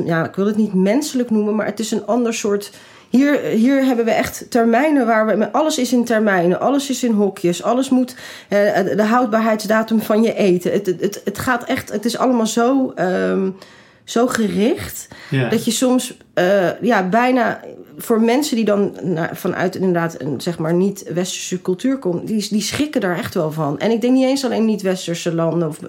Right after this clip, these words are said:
Speaker 1: ik denk dat het voor een Italiaan al lastig is. Waar-,
Speaker 2: Ja.
Speaker 1: waarin je gewoon in een soort andere soort, ook de maatschappij zelf, hè, waar familie bijvoorbeeld, alles om familie draait. En dan kom je hier en het is heel, hier gewoon heel individualistisch. Het is gericht op het individu.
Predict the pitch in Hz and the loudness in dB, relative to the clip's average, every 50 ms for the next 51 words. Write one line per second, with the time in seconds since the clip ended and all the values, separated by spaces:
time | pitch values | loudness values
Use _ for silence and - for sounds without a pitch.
0 | - - - - - - - - - - _ _ - _ - - 143 151 165 170 | -16 -16 -18 -18 -18 -18 -18 -20 -20 -20 _ _ -20 _ -10 -8 -4 -2 0 0
1 | 165 156 165 - - 180 175 175 170 - 190 196 226 277 320 339 311 294 262 254 | 0 -2 -4 -2 0 0 0 2 0 0 2 2 2 2 2 2 2 2 0 -2
2 | - - 196 - - 160 151 170 - - - - - - - - - - - 226 | -2 -4 -6 -4 -2 -4 -4 -4 -6 -8 -14 -16 -20 -20 -20 -20 -20 -14 -4 -2
3 | 226 220 214 214 202 202 208 247 254 247 254 - - 254 233 226 226 240 233 240 | 0 2 4 4 4 4 4 4 4 4 4 2 2 2 4 4 4 4 4 4
4 | 233 233 - 254 233 233 - 190 247 254 233 247 240 - 254 233 226 233 - - | 2 2 0 -2 -2 0 0 0 2 2 2 0 0 2 0 0 0 -2 -6 -18
5 | - - - - - 214 247 - 233 240 233 220 226 226 - 247 226 - 202 220 | -20 -20 -16 -4 0 0 2 2 2 2 4 2 2 0 -2 -6 -2 0 0 0
6 | 214 202 233 247 240 233 226 226 233 226 220 214 214 - 220 214 226 247 226 220 | 2 2 2 2 2 2 0 0 0 0 0 -2 0 0 2 2 4 4 2 2
7 | 190 190 185 214 196 202 - 131 208 226 220 226 220 - 214 220 233 240 226 185 | -2 -2 -2 -2 -2 -2 -2 0 -2 0 0 -2 -2 0 0 0 2 2 2 0
8 | 175 160 151 139 135 131 131 - 208 214 214 226 226 226 220 214 233 254 220 202 | -2 -2 -2 -2 -2 -2 -2 -2 -4 -2 -2 0 0 2 2 4 4 4 2 2
9 | - - 285 277 - 214 - 185 175 175 190 190 196 202 202 - 196 180 196 190 | 2 0 -2 -4 -4 -6 -2 0 0 2 2 2 0 -2 -2 -2 -2 -2 0 0
10 | 175 160 - 190 185 180 - 196 196 202 214 208 220 269 247 - - 180 160 - | -2 0 0 -2 -2 -2 -4 -2 0 0 0 2 0 0 -2 -2 -4 -6 -6 -6
11 | 180 - - 190 - - - 175 165 196 202 202 - - - 180 - 196 196 - | -6 -6 -6 -6 -4 -4 -6 -4 -2 -2 -2 -2 -4 -6 -6 -4 -2 -4 -4 -2
12 | - 220 214 208 214 - 226 208 254 220 175 | 0 0 0 0 0 -2 0 2 2 2 2